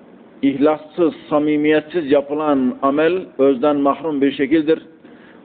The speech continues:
Dolayısıyla insana kurup ediyor yorgunluktan başka bir şey değildir. Peygamberimiz sallallahu aleyhi ve sellem şöyle buyuruyor, Buhari'nin rivayet ettiği bir hadiste, "İnnemel a'malu bin niyat", ameller ancak niyetlere göredir.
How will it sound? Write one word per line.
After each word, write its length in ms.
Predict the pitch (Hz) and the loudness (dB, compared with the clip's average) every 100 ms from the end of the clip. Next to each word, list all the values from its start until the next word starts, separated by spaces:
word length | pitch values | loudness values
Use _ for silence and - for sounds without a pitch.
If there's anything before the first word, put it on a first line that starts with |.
| - | 0
Dolayısıyla 800 | 139 147 143 156 147 147 147 143 - - - - | 4 4 2 -2 0 2 0 -6 -16 -20 -18 -6
insana 680 | 139 127 139 135 143 143 - | -4 -2 -2 0 0 0 -2
kurup 240 | 139 139 | 0 2
ediyor 200 | 127 131 | 2 2
yorgunluktan 520 | 127 127 127 127 135 127 | 2 2 0 0 -2 0
başka 280 | 127 127 | 0 0
bir 80 | 127 | 0
şey 200 | 131 123 | 2 2
değildir. 400 | 127 135 123 - - - - - - - - | 2 2 0 -2 -10 -20 -20 -20 -20 -16 -2
Peygamberimiz 560 | 143 170 185 185 214 | 2 2 2 0 -2
sallallahu 400 | - 190 180 190 | 0 2 2 0
aleyhi 180 | 214 - | -2 2
ve 40 | 190 | 2
sellem 240 | 180 170 170 - - - - - - - | 2 -4 -8 -16 -20 -20 -20 -20 -8 0
şöyle 240 | 156 175 | 2 2
buyuruyor, 240 | 156 143 | 0 -2
Buhari'nin 520 | 143 143 156 156 165 151 | 0 0 0 0 -2 2
rivayet 280 | 156 160 | 2 2
ettiği 140 | 156 147 | 0 -2
bir 60 | |
hadiste, 360 | 143 131 131 - | -2 -2 -4 -10
"İnnemel 580 | 165 160 156 160 156 147 | -8 -8 -4 -2 0 -2
a'malu 380 | 156 170 160 147 | 0 0 0 -2
bin 160 | 147 | -2
niyat", 360 | 147 147 151 165 - | 0 0 0 -2 -4
ameller 420 | 143 147 147 160 151 | -2 0 2 0 0
ancak 280 | 147 143 135 | -2 -4 0
niyetlere 420 | 143 143 143 156 | 0 2 2 4
göredir. 420 | 147 139 139 - | 4 2 0 -2